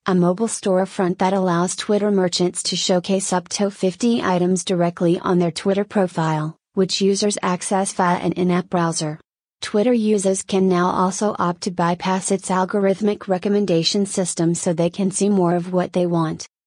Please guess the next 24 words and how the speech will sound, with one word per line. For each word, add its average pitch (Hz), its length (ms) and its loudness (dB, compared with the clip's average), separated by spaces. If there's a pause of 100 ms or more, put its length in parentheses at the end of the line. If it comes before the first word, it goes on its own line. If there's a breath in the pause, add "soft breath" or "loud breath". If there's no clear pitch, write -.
(200)
Russian 208 400 2
users 180 420 2
can 185 260 0
now 175 300 0
access 185 500 -2
a 190 80 -4
special 180 500 -2
Tor 196 260 0
service 180 480 -2
that - 160 -4
allows 190 440 0
users 180 440 0
to 180 120 -2
bypass 175 600 -2
the 202 80 -2
government's 180 560 0
internet 190 580 0
blocks. 165 500 -4 (380)
Jumping 220 480 0
on 196 120 0
the 202 100 0
digital 175 420 -2
music 190 480 2
bandwagon, 180 800 0